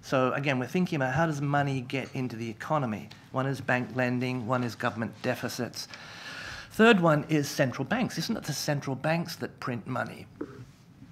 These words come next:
Um, particularly in this age of quantitative easing,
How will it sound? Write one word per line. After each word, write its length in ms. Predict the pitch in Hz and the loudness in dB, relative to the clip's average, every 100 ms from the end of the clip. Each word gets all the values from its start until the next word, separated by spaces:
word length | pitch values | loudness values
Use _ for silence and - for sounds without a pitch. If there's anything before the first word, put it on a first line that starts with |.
| - | 0
Um, 360 | 143 135 135 - - - - - - | 2 2 0 -6 -14 -14 -16 -18 -6
particularly 800 | 165 - 262 262 - 147 120 139 - | -4 2 2 2 0 0 0 -2 0
in 220 | 151 151 | 0 0
this 260 | 151 139 - | -2 -6 0
age 520 | 131 127 120 143 - - | 2 2 0 -4 -4 -2
of 340 | 110 120 - - - - | -2 -2 -6 -16 -20 -8
quantitative 720 | - 131 131 - 123 104 104 - - | 0 0 0 -4 -4 -4 -8 -12 -4
easing, 420 | 185 170 - - | -2 -2 -4 -12